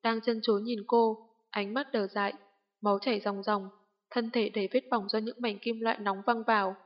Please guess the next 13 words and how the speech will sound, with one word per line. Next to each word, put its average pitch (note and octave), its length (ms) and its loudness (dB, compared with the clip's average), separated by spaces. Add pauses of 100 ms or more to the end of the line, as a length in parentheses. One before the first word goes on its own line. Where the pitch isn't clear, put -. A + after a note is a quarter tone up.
(600)
Rachel A3+ 420 0
thấy G3+ 240 -2
William A#3 400 2
Pickering A#3 560 0
vẫn A#3+ 140 0
đứng G#3 180 0
trên A3+ 200 -4
bong, A#3 260 4 (460)
tay A3 180 2
bấu G#3 180 2
chặt B3 200 -2
vào G3 100 0
cọc G3 160 -2